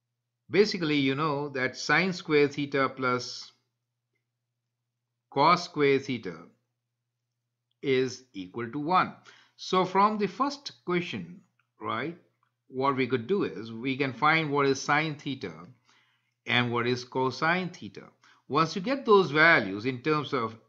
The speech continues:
x, a, y, b, in that case, you can substitute in this particular equation and get your answer. The second question is also very similar.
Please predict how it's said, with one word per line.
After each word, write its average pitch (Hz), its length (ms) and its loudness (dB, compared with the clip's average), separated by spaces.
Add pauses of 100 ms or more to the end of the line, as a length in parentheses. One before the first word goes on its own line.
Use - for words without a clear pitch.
x, 151 340 -2 (100)
a, 135 460 -2 (800)
y, 117 420 0
b, 98 540 -6 (360)
in 139 200 2
that 147 320 4
case, 120 400 0
you 117 80 -10
can 120 120 -4
substitute 156 680 -4
in 123 100 -2
this 117 160 -4
particular 113 480 -6
equation 98 640 -4 (320)
and 101 240 -8
get 98 200 -6
your 117 160 -6
answer. 165 320 -10 (760)
The 165 100 -6
second 247 580 -2
question 190 320 2
is 165 120 -2
also 214 340 0
very 151 220 2
similar. 202 500 -6